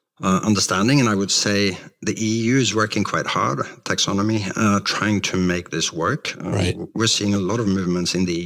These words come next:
Speaker 1: U, uh, green cities, um, development. We're seeing a lot of different types of policies coming out for the moment where, where it makes it easier to understand and differentiate whatever is environmentally sound and whatever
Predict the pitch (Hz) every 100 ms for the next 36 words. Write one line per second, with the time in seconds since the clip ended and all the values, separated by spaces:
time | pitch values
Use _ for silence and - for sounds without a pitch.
0 | 85 87 - _ - - - _ 98 87
1 | 101 104 98 - 95 92 90 - - 92
2 | 87 87 - _ - - - 95 92 85
3 | 90 90 85 90 - 92 92 92 92 87
4 | - - _ _ _ _ _ _ _ _
5 | _ _ _ _ _ _ _ _ - 175
6 | 160 - 139 117 - - - _ - 127
7 | 117 113 - 104 98 87 90 - 90 92
8 | 95 113 98 98 95 82 90 98 87 -
9 | - 101 101 101 101 104 - 90 85 107
10 | 107 90 90 - 90 85 82 - 82 85
11 | 82 85 - 80 - 98 92 - 69 -
12 | - 85 85 82 80 - - - - 87
13 | 87 82 82 - - - 73 82 71 80
14 | 78 78 - 76 76